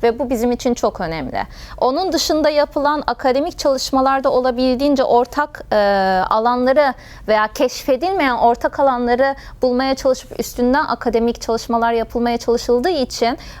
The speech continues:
bu her iki ülke için önemli. Yani birinci derecede benim ülkem için önemli çünkü Osmanlı'yı artık bir, e, işgalci olarak tanıtıyor Fransa kaynakları. Fakat,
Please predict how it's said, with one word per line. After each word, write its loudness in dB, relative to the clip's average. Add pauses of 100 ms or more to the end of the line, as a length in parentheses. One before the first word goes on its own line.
(100)
bu 4
her 0
iki -2
ülke 2
için -4
önemli. -4
Yani 0
birinci 2
derecede 2 (340)
benim 2
ülkem -2
için -4
önemli 0
çünkü 0 (220)
Osmanlı'yı 2
artık -2
bir, 2
e, 0 (100)
işgalci 0
olarak 2
tanıtıyor 0
Fransa -2
kaynakları. -4
Fakat, -2